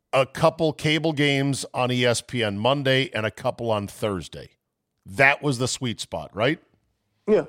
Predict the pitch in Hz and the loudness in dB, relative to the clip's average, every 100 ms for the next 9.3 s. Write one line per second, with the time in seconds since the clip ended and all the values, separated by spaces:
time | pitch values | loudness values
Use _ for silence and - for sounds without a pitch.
0 | - 120 123 117 92 123 104 120 - 113 | -4 -4 -2 -4 0 0 0 -2 0 0
1 | 104 107 127 113 110 120 175 190 131 123 | 0 -2 -2 -4 -2 0 0 2 2 2
2 | 120 127 120 127 120 - 165 165 139 139 | 2 -2 -2 -4 -6 -2 2 4 4 2
3 | - 143 151 151 123 - _ _ _ 107 | 0 2 4 6 4 -2 _ _ _ -6
4 | - - 123 113 - 151 - 120 117 110 | 0 2 2 0 0 0 -2 -8 -8 -6
5 | 135 123 117 110 104 123 120 101 - 226 | -6 -6 -4 -6 -6 -4 -2 -4 -2 -2
6 | 233 - 101 90 98 87 113 113 110 - | 0 -2 -2 -4 -12 -10 -6 -6 -4 0
7 | 127 120 131 117 139 135 123 120 127 117 | 0 2 2 4 2 2 0 2 2 0
8 | 135 131 110 - 226 - 113 92 95 82 | 0 0 0 0 -2 0 -2 -2 -6 -8
9 | 87 95 82 | -8 -6 -6